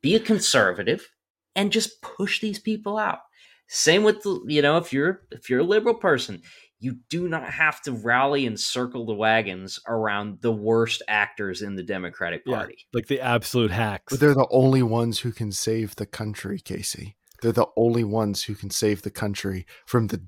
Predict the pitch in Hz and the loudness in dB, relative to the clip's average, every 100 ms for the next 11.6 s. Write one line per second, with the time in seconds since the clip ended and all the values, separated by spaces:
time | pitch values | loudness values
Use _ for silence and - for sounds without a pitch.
0 | - 123 120 110 98 104 87 101 78 98 | 0 2 4 4 2 0 0 0 2 0
1 | 92 101 98 95 - 92 85 87 95 101 | -2 -2 -2 -2 -4 -6 -4 -6 -6 -12
2 | - - _ _ - - - _ - - | -18 -20 _ _ -20 -20 -20 _ -12 -4
3 | 95 101 - - 104 113 120 113 107 85 | -2 2 2 4 6 6 6 6 4 0
4 | - - 95 82 78 _ _ 131 - 156 | -6 -8 -6 -6 -10 _ _ -8 -2 0
5 | 123 90 85 - 101 98 - 135 147 151 | 0 -6 -10 -6 -6 -2 0 4 6 8
6 | 151 113 98 104 87 85 - 95 107 117 | 6 2 -2 -6 -8 -10 -10 -4 0 2
7 | 107 104 104 - 107 104 - 95 95 92 | 0 -2 -6 -6 -4 -4 -4 -4 -2 -2
8 | 90 92 95 90 92 92 87 87 85 - | -2 -2 -2 -2 -2 0 0 -2 -2 -4
9 | 85 90 156 139 127 113 113 92 104 - | -4 -4 -2 0 0 -2 -4 -4 -4 -4
10 | 107 101 92 87 92 95 - - - 73 | -6 -2 -2 -2 -2 -2 -4 -10 -16 -18
11 | 67 _ _ - 131 110 | -20 _ _ -4 -2 -2